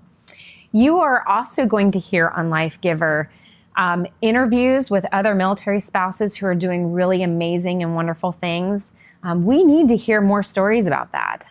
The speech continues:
I know that was just so encouraging for me to go to D C recently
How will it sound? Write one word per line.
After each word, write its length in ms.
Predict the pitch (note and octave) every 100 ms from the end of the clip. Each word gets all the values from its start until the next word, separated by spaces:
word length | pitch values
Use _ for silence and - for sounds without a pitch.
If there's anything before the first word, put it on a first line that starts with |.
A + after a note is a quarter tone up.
| -
I 180 | G#3 A#3+
know 380 | A#3 G#3 G3
that 420 | F3+ G3+ A3+ C#4 G3
was 420 | F3 E3 E3 -
just 360 | F#3+ F3 -
so 140 | C#4+ D4+
encouraging 640 | D#4+ - G#3 G3+ F3+ E3
for 120 | -
me 200 | D#3+ D#3
to 120 | - F3+
go 180 | F3+
to 80 | F3+
D 180 | E3+ F3
C 460 | - G3+ G3+ E3+ D#3+
recently 640 | D#3 - - E3 D3+ D3+